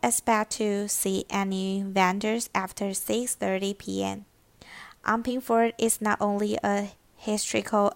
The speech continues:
attractions, also a culinary spot. It's probably the most popular tourist site in Tainan, and I highly recommend going.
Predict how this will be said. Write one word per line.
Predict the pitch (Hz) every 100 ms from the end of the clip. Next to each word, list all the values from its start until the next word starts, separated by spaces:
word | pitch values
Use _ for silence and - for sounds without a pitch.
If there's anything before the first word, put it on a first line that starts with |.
| -
attractions, | 214 - - 262 - - - 95 - - - - - -
also | 196 214 - 220
a | 208
culinary | - - 254 233 208 202 196 196
spot. | 202 - 202 - - - _ _ - - - -
It's | 247
probably | - - 339 294 269
the | 233 214
most | 208 202 214 - -
popular | - 208 214 202 196
tourist | 202 - 269 247 220 214
site | - 202 196 -
in | 208 208
Tainan, | 202 - 196 196 196 180 - - - - - _ -
and | 214 208
I |
highly | 208 - 285 285 220 208
recommend | 202 202 - 196 208 208 208
going. | 202 190 185 185